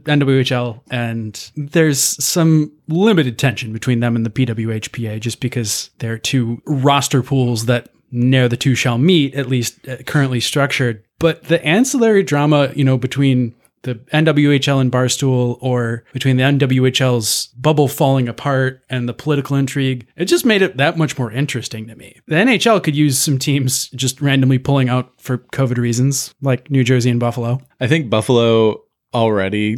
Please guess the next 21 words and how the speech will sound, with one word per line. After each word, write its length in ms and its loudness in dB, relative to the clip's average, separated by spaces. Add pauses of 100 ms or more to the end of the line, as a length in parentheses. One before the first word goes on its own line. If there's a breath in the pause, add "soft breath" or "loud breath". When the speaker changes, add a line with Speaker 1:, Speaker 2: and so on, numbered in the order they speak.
(120)
Speaker 2:
just 200 -6
kinda 240 -2
ended 240 -2
their 140 4
season, 640 0 (100)
Speaker 1:
Mm-hmm. 640 0 (140)
Speaker 2:
but 120 2
they 120 4
show 300 4
up 360 -2
Speaker 1:
<laughs> 100 2
Speaker 2:
and 400 2 (120)
Speaker 1:
Yeah. 180 4
Yeah, 60 -2
I 40 2
think 220 2
I 60 2
just 200 -2
figured 340 -2
it 100 -12
out. 340 -8